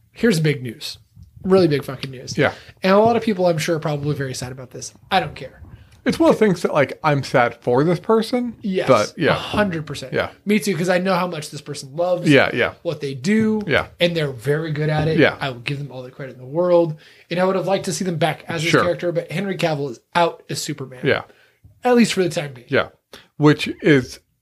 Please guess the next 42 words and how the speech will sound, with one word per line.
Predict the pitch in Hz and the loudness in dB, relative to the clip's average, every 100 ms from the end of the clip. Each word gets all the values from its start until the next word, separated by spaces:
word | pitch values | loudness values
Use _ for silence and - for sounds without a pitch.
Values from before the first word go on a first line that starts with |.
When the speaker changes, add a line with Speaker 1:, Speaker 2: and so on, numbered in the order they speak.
| _ | _
Speaker 2:
there's, | 147 143 127 | 0 2 4
like, | 120 - - - | 2 -2 -16 -4
I | 151 | 0
don't | 123 - | 0 -2
know | |
if, | - _ | -20 _
I | 165 | 2
don't | 139 | 2
know | 120 | 2
if | - | 2
irony | 127 127 | 2 2
is | 110 | 0
the | |
right | 110 - | -2 -2
word, | 110 110 107 | -2 -2 -2
but, | 123 - | -4 -4
like, | 117 120 | -4 -2
maybe | 143 135 | -4 -2
misfortune, | 131 - 131 120 110 107 - - _ _ - | -4 -2 -2 0 -4 -6 -12 -18 _ _ -6
because | 131 - 117 104 | -4 2 0 0
he | - 123 | -4 -2
left | 110 110 - | 2 0 2
The | 117 | 0
Witcher | 107 107 113 110 - | 2 0 -2 -6 -6
because | 120 117 110 | 0 2 0
he | |
signed | 104 110 101 | -2 -2 -2
that | 101 110 | -4 -2
big | 110 | 0
deal | 113 123 156 | 4 4 4
with | 156 170 | 2 4
Warner | 160 | 2
Brothers. | 98 90 92 117 - | 2 -4 -6 -6 -10
Speaker 1:
Yep. | 156 - - _ _ - - _ | -10 -10 -10 _ _ -20 -20 _
Speaker 2:
Probably | - 113 117 120 127 - | -2 0 2 0 -2 -2
they | 151 | -2
told | 135 123 | 2 0
him, | 123 | 0
like, | 123 117 - | 0 0 2
"Oh, | 127 101 101 _ _ _ _ 277 | 0 0 -4 _ _ _ _ -4
you, | 160 143 143 | -2 -2 -4
we, | - 143 170 165 | -6 -2 0 0